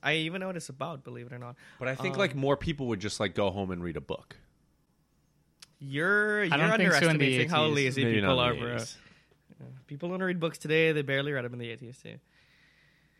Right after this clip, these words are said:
Speaker 1: I hope I'm right. I just said the eighties. I hope I'm right on that time period. Um, I think it's very high. I think, okay, how high do you think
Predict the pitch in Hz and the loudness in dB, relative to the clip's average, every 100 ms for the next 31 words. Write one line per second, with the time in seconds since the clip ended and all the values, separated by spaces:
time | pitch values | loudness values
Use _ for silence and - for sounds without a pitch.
0 | _ _ _ _ _ _ - - - - | _ _ _ _ _ _ -20 -20 -20 -20
1 | - 139 165 226 254 180 147 131 165 208 | -6 -2 2 4 4 6 6 6 4 2
2 | - 156 147 123 117 120 120 123 165 180 | 2 2 2 -2 -6 -8 -8 -4 -2 -2
3 | 175 139 117 120 120 117 117 113 127 - | -2 -2 -4 -4 -8 -8 -10 -10 -12 -12
4 | - 107 143 _ _ - 120 120 123 120 | -12 -14 -16 _ _ -14 -10 -8 -8 -8
5 | 120 120 135 _ _ _ _ _ _ _ | -10 -12 -16 _ _ _ _ _ _ _
6 | - - _ - 139 147 196 214 143 135 | -20 -20 _ -8 -6 -4 -4 -4 -6 -2
7 | 127 120 127 120 113 - - - 139 160 | 0 0 -4 -6 -6 -10 -16 -10 -6 -4
8 | 160 190 160 120 - - - 202 220 233 | -2 0 0 -2 -8 -20 -4 4 6 6
9 | 226 180 175 180 165 170 160 - 139 131 | 4 6 6 4 0 -4 -4 -2 -2 -2